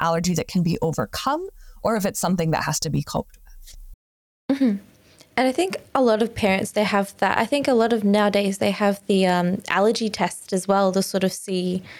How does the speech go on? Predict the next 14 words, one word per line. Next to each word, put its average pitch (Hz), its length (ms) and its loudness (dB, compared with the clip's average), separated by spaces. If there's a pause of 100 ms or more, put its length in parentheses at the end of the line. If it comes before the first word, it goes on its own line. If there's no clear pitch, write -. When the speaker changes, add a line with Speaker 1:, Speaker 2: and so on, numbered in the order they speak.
(580)
Speaker 2:
exactly 240 500 2
what 208 140 4
your 208 100 2
child 196 360 2
is 196 100 0
allergic 190 480 2
to - 140 -2 (160)
and 190 120 4
sort 180 200 -2
of 180 200 -8 (140)
ways 196 360 4
that - 100 -2
you 190 100 2
can 190 320 2